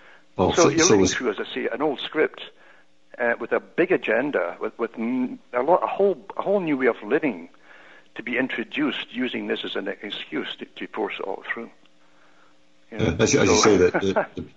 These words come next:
Speaker 2: <laughs>
Speaker 1: yeah, the,
Speaker 2: And
Speaker 1: the
Speaker 2: I
Speaker 1: bracelets
Speaker 2: said in nineteen ninety, I said, "Eventually, if you don't have the electronic gadgetry and so on," and I, it's like a passport idea, I thought at the time in nineteen ninety-eight,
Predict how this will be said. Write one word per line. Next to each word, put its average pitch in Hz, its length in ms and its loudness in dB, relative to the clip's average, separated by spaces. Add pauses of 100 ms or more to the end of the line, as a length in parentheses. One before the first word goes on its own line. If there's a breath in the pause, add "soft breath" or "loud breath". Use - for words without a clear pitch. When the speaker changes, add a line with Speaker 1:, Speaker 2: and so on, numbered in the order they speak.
Speaker 2:
<laughs> - 180 -20
Speaker 1:
yeah, 98 160 2
the, - 120 4
Speaker 2:
And 160 100 4
Speaker 1:
the 170 40 6
Speaker 2:
I - 20 6
Speaker 1:
bracelets - 360 4
Speaker 2:
said 170 60 -2
in 160 60 -2
nineteen 160 320 -4
ninety, 147 380 -4
I 117 60 -2
said, 131 180 -4
"Eventually, 139 520 -2
if - 100 -6
you 127 60 -8
don't 139 200 -2
have 127 180 -2 (420 loud breath)
the 123 80 4
electronic 120 440 0
gadgetry 113 480 0
and 101 100 -10
so 151 200 0
on," 113 260 2 (600 loud breath)
and 117 140 0
I, 123 220 2
it's 120 160 -6
like 107 100 -6
a 104 80 0
passport 123 520 -2
idea, 104 480 -2
I 98 40 -2
thought - 220 -4
at 104 60 -4
the - 60 -6
time 147 300 -2
in 101 120 -6
nineteen 110 320 -8
ninety-eight, 107 500 -6